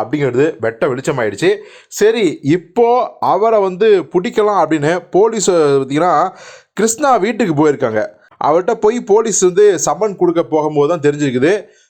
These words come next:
தலைவன் வந்து வீட்டிலேயே கிடையாது அப்படின்ட்டாங்க. சரி, எங்க போயிருக்காருன்னு பார்த்தா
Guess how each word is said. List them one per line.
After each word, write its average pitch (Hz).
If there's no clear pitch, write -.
தலைவன் 180
வந்து 156
வீட்டிலேயே 185
கிடையாது 135
அப்படின்ட்டாங்க. 110
சரி, 208
எங்க 240
போயிருக்காருன்னு 180
பார்த்தா 151